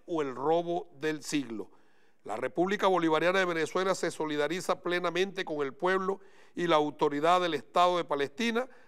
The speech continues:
a la vez que hace un llamado urgente a la comunidad internacional para que se activen los mecanismos multilaterales necesarios para evitar las impredecibles consecuencias que generaría la imposición de la propuesta supremacista,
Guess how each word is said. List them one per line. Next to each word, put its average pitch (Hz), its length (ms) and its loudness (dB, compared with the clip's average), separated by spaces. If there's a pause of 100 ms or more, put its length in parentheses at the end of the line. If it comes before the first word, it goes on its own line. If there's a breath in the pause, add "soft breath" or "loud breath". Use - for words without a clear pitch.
(120 soft breath)
a 156 140 4
la 147 140 4
vez 165 200 2
que 180 140 -2
hace 165 240 2
un 156 140 -10
llamado 165 560 2
urgente 165 540 0
a 165 40 0
la 143 120 0
comunidad 143 340 -4
internacional 165 800 0 (360 loud breath)
para 139 240 2
que 143 140 0
se 139 160 -2
activen 185 460 0
los 151 140 0
mecanismos 151 580 -2
multilaterales 175 920 0
necesarios 165 600 0 (360 loud breath)
para 151 200 4
evitar 202 540 4 (360 soft breath)
las 165 220 4
impredecibles 165 880 0
consecuencias 165 840 0
que 156 120 -2
generaría 147 640 0 (260 loud breath)
la 190 200 6
imposición 190 760 0
de 185 120 0
la 160 140 2
propuesta 165 640 -2 (200 loud breath)
supremacista, 147 1000 0